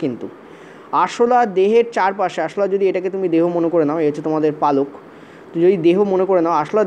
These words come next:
দেহের চারপাশে ছোটো ছোটো ছিদ্র থাকে, ছোট্ট ছোটো ছিদ্র থাকে, এই ছিদ্রগুলোকে বলা হয় স্পিরাকেল। কী বলা হয়? স্পিরাকেল। এরা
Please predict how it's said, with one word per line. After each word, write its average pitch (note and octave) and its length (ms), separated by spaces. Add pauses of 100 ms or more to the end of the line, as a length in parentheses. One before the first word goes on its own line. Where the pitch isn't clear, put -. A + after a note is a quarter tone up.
দেহের G3+ 260
চারপাশে F3+ 460
ছোটো F#3+ 160
ছোটো G3+ 220
ছিদ্র F3 200 (120)
থাকে, C3 220
ছোট্ট C4+ 280 (120)
ছোটো G#3+ 220
ছিদ্র C#3 180 (120)
থাকে, F#2 160 (480)
এই E3+ 100
ছিদ্রগুলোকে G#3+ 480
বলা G3+ 120
হয় A3 160
স্পিরাকেল। G#3 640 (120)
কী G3 160
বলা G3 180
হয়? C4 140 (460)
স্পিরাকেল। G#3 540 (180)
এরা G#3 140